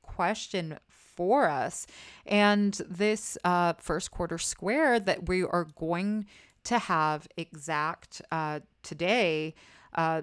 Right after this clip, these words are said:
tonight, actually, we're gonna get this, uh, first quarter square,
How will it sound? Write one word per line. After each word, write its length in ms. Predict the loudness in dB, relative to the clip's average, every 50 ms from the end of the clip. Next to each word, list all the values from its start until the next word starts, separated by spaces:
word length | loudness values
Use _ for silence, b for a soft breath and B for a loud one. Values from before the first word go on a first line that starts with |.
| -6 -10 -10
tonight, 760 | -6 -4 -2 0 0 0 0 -2 -4 -8 -14 -16 -14 -14 -10 -6
actually, 640 | -4 -4 -4 -6 -8 -12 -10 -8 -8 -8 -8 -8 -10
we're 120 | -12 -14
gonna 240 | -10 -10 -8 -8 -6
get 240 | -6 -8 -8 _ -8
this, 380 | -8 -8 -6 -8 -10 -12 -14 -12 -12
uh, 280 | -10 -8 -8 -8 -10 -10 _ -18
first 420 | -10 -6 -6 -6 -6 -8 -12 -16
quarter 380 | _ -8 -4 -4 -4 -4 -6 -8
square, 640 | -10 -12 -8 -6 -4 -2 -2 -2 -2 -2 -2 -4